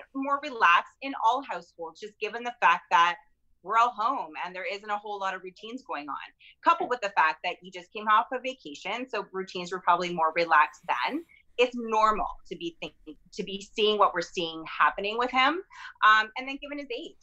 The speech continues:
you know, we talked a little bit about the, the eighteen month regression, you know, anywhere between eighteen to twenty months. That doesn't mean it can't happen before eighteen months. That doesn't mean it can't happen maybe twenty-two, twenty-three months, but a lot of it is behavioral. Yes, there's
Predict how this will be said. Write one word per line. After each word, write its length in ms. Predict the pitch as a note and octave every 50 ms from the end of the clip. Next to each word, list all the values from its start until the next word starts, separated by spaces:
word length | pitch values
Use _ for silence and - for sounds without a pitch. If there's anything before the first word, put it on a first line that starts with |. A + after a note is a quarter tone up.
| - -
you 60 | F#3+
know, 160 | F#3 F3+ F3
we 140 | F3 F#3 F#3+
talked 300 | - - E3 F3+ - -
a 40 | F#3
little 140 | G3 G3 G3
bit 140 | G3 G3 G3
about 300 | G3 G3 F#3+ F#3+ F#3 - _ _
the, 460 | F#3+ F#3 F#3 F#3 F#3 F#3 F3+ F3+ F3 E3 F3
the 80 | F#3 F3+ - F#3+
eighteen 300 | F#3 F#3+ - G#3 G3 F#3+
month 140 | F#3 F#3 -
regression, 540 | G3 F#3 - G3 F#3 A3 - - D#3+ D3+ D#3 E3
you 60 | E3
know, 220 | D#3+ D#3+ E3+ D#3+ - F3
anywhere 280 | F#3 G3 G3 G3+ G3+
between 380 | G3 - - - - F#3+ F#3+ F#3+ - F#3
eighteen 300 | F#3+ G3 - - G#3 G3+
to 80 | G3+ -
twenty 300 | - - G3+ F#3+ F#3 F#3
months. 400 | F#3 G#3 D#4 G#4+ A4 - _ _ _ _ - _ _ -
That 160 | G3+ G3 F#3+
doesn't 240 | G#3 G3+ G3 G3+ G#3
mean 180 | G#3 G3 G3+ G3
it 80 | F#3+ - -
can't 140 | F#3+ F3+ F#3
happen 560 | G3 F#3 F#3 F#3 F#3 F3+ F3+ F3+ F3+ F3+ F3 - _ _
before 280 | E3+ E3 E3 A#3+ C#4 E4
eighteen 220 | E4 - F4 D#4
months. 220 | D#4 E4+ F4+ F4 -
That 140 | - E3+ F3
doesn't 260 | F#3 F3 F3 F3 F3+
mean 160 | F3 F3 E3+
it 100 | E3+ E3+ - -
can't 160 | F3 E3 E3
happen 460 | E3 D#3+ E3 - E3+ E3 D#3+ E3 E3
maybe 300 | E3 E3 D#3 D#3+ D#3 D#3 -
twenty-two, 440 | - E3 D#3+ E3 E3 - F#3+ F3 E3+
twenty-three 460 | - - E3 D#3 F3 - - C4+ C#4+
months, 280 | D4 C#4+ D4 D4+ D4+ - -
but 160 | A#3 G3 - - _ _ _ - - _ _ -
a 120 | A3 A3+
lot 400 | A#3+ A#3+ A#3 G#3+ G#3+ A3+ A#3 B3
of 160 | C4 C4 B3+ - _ _ _ _
it 180 | A3+ A3 G#3+ G#3 G#3
is 140 | G3+ G3 F#3+ _ G#3
behavioral. 480 | G3+ G3 F#3+ F3+ E3+ - D3 G#2 - - _ _ -
Yes, 280 | F3+ G#3+ G#3 A3 - -
there's 160 | B3 A#3 A#3+